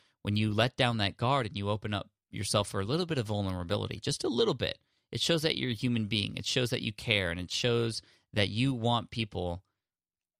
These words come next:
to share what they feel about you, to help you out too. Um, when you get your audience involved, they feel more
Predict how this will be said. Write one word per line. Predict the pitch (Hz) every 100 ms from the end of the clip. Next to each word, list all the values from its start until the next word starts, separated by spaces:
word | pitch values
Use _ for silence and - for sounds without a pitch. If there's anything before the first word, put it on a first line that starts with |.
| _
to | -
share | 110 - 139 117
what | 98 98
they | 98
feel | 95 101 90 90 -
about | 101 110
you, | 190 143 - -
to | 101
help | 196 180
you | 156
out | 156 156
too. | - 170 107 80 _ - - -
Um, | 123 120 117 131
when | 139
you | 151
get | 165 170
your | 120
audience | 123 131 120
involved, | 113 101 98 95
they | 104
feel | 101 - 107
more | 101 95 98 98 95 92 92